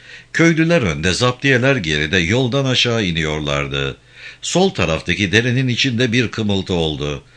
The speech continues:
Birisi çalının arkasından fırlayıp tepenin böğrüne doğru koşmaya başladı. Zaptiye başı görüverdi. "Kim o?" dedi. "Nereye gidiyor o herif?"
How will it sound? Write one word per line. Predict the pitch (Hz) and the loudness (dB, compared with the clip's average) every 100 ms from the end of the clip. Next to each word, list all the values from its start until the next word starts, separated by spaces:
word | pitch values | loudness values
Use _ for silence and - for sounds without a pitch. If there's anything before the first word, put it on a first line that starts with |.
| - - 131 | -20 -4 2
Birisi | 160 165 165 | 2 2 2
çalının | 143 139 127 139 | 2 2 0 0
arkasından | 95 85 92 95 85 104 107 | 0 0 -2 -2 0 0 0
fırlayıp | 85 73 80 85 - | -4 -2 0 0 -2
tepenin | 123 135 131 123 92 | -2 0 0 0 0
böğrüne | 127 107 117 131 | 0 0 -2 -2
doğru | 101 113 113 | -2 -2 -2
koşmaya | 101 92 - 82 92 82 | -2 -2 -2 0 0 0
başladı. | 76 - 69 67 69 67 _ - - - - | -2 -4 -4 -4 -6 -8 _ -20 -20 -20 -10
Zaptiye | 82 76 - 92 78 | -6 -6 -4 -4 -2
başı | 80 87 | -2 -2
görüverdi. | 76 78 76 76 71 71 67 - - _ _ - | -2 -2 -2 -2 -2 -6 -6 -10 -20 _ _ 2
"Kim | 143 | 4
o?" | 156 143 | 8 8
dedi. | 107 95 | 6 4
"Nereye | 120 156 151 | 4 6 6
gidiyor | 139 139 135 | 6 4 4
o | 127 110 | 4 6
herif?" | 101 82 | 6 4